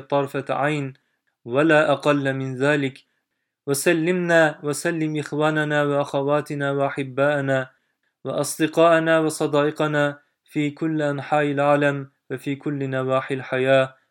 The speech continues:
من سوء القضاء. اللهم لا تعذبنا بذنوبنا، وعاملنا برحمتك وفضلك،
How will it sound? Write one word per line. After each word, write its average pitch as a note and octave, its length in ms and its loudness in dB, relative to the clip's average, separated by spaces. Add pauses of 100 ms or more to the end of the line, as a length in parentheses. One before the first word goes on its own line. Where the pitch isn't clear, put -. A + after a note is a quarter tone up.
(100)
من C3 180 -8
سوء C3+ 420 -6
القضاء. B2+ 760 -2 (1500)
اللهم F3+ 520 6
لا E3+ 240 4
تعذبنا D#3 720 2
بذنوبنا، C#3+ 960 -2 (220)
وعاملنا D3 800 2
برحمتك D3 680 -2
وفضلك، C#3 960 0